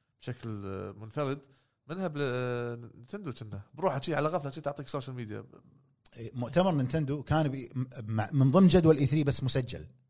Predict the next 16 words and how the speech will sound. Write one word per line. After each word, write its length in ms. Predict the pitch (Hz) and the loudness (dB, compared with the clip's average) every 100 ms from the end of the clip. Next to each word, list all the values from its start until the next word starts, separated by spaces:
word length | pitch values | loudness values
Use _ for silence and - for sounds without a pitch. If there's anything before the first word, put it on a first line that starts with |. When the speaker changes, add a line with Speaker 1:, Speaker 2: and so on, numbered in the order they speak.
| _ _ _ _ _ _ _ | _ _ _ _ _ _ _
Speaker 2:
لا، 140 | 127 127 | 0 4
أو 220 | 139 143 | 4 2
وقته، 400 | 160 170 - 180 | 6 6 4 -4
بس 200 | 151 135 | 0 -2
من 140 | 139 131 | 0 0
ضمن 160 | 175 | 0
الثلاثة 400 | 151 - 175 175 165 | -2 0 -2 2 0
أيام 180 | 170 | 0
مال 160 | 139 110 - | -4 -6 -10
إي 120 | 117 | -12
ثري. 220 | 117 127 - | -8 -8 -4
Speaker 1:
بس 120 | 127 | -4
كان 180 | - 160 | 2 2
ترى 220 | 165 151 | 4 2
أدائهم 240 | 139 160 139 | 4 2 0
حلو. 200 | 151 | -4